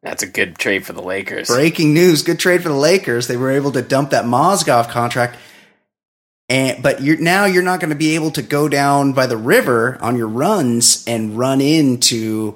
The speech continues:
Speaker 2: big old Brooke Lopez walking his tiny little fluffy dog, Ed.
Speaker 1: Yeah. That was the weirdest sight ever. You just
Speaker 2: Oh, yeah.
Speaker 1: don't see seven-footers
Speaker 2: No.
Speaker 1: in person.
Speaker 2: No, when you see somebody that tall, it's shocking. You're like, "Oh my God, is that a monster?" Wait, wait.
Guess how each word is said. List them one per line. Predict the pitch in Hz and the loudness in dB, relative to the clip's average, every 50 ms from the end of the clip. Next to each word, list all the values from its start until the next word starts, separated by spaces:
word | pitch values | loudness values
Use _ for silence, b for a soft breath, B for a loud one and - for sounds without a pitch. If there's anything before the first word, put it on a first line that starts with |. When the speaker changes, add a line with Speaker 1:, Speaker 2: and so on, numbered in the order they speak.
| - | -6
Speaker 2:
big | - 123 123 | -6 -4 -2
old | 131 127 123 110 101 - - | 0 -2 -2 -2 -6 -12 -6
Brooke | - 131 131 131 - | -4 -4 -4 -4 -6
Lopez | 107 117 120 139 156 156 156 120 113 110 104 107 | -6 -2 -2 -2 -2 -2 -2 -4 -4 -4 -4 -4
walking | 104 110 110 113 - - - | -4 -2 -2 -2 -2 -4 -6
his | - 113 - | -4 -6 -8
tiny | - - 127 113 117 120 123 | -8 -6 -6 -4 -2 -2 -2
little | 120 120 113 110 | -2 -2 -4 -4
fluffy | 104 - - 117 117 113 - 120 113 | -6 -6 -6 -4 -4 -4 -4 -4 -4
dog, | 107 120 131 175 175 123 98 95 92 | -2 -2 -2 -2 -4 -6 -8 -8 -8
Ed. | 107 123 165 147 - _ _ _ _ _ _ - 156 | -8 -8 -8 -10 -14 _ _ _ _ _ _ -18 -14
Speaker 1:
Yeah. | 165 160 - - - - - B B B B B B B - | -8 -4 -4 -4 -4 -6 -12 B B B B B B B 0
That | 123 127 | 0 2
was | 117 151 131 120 | 2 2 0 -2
the | 117 | -4
weirdest | 104 98 107 110 107 110 104 110 104 - - | -4 -4 -2 0 0 0 0 0 -2 -2 0
sight | 120 104 101 85 | 2 2 2 2
ever. | 82 92 85 87 82 85 - - _ - | 0 -2 -2 -2 -8 -10 -12 -18 _ -6
You | 123 127 135 | -2 -2 -2
just | 139 - 214 208 107 | 0 0 -2 -2 -2
Speaker 2:
Oh, | 98 | -2
yeah. | 98 | 0
Speaker 1:
don't | 147 127 123 131 - | 2 2 2 0 -2
see | - - - - - - 131 117 110 104 95 87 - | -2 -4 -4 -2 0 0 0 0 0 -2 -2 -4 -4
seven-footers | - - 123 113 107 107 113 101 101 - 113 107 98 98 95 95 98 87 | -2 0 2 2 2 0 -2 -8 -8 -4 -4 -2 -2 -2 -2 -4 -4 -6
Speaker 2:
No. | 80 82 | -6 -6
Speaker 1:
in | 92 101 95 90 | -8 -8 -10 -10
person. | - - 107 101 - - 85 - - _ _ _ - | -8 -8 -8 -6 -8 -12 -14 -16 -18 _ _ _ -8
Speaker 2:
No, | 107 104 95 - | -6 -6 -6 -6
when | - 120 123 127 | -2 0 4 4
you | 139 | 4
see | 139 - - - 160 165 156 | 4 4 4 4 2 2 4
somebody | - 170 143 131 120 113 | 4 4 4 4 4 2
that | 107 101 101 | 2 0 -2
tall, | - - 113 101 104 | -2 0 0 2 2
it's | 78 101 - | 0 0 0
shocking. | - - - - 98 101 101 - - 80 | 0 0 0 0 -2 -2 -4 -6 -4 -2
You're | 101 123 120 | 0 2 4
like, | 120 110 107 107 - | 4 4 2 2 0
"Oh | - 165 | 2 2
my | 175 160 139 | 4 4 4
God, | 147 139 127 | 2 2 0
is | 120 110 | 0 0
that | 135 131 | 2 2
a | 120 | 2
monster?" | 113 110 110 120 135 143 - - 185 185 156 | 2 2 2 2 2 2 0 2 2 2 2
Wait, | 151 147 117 | 2 2 2
wait. | 139 143 131 113 | 2 0 0 0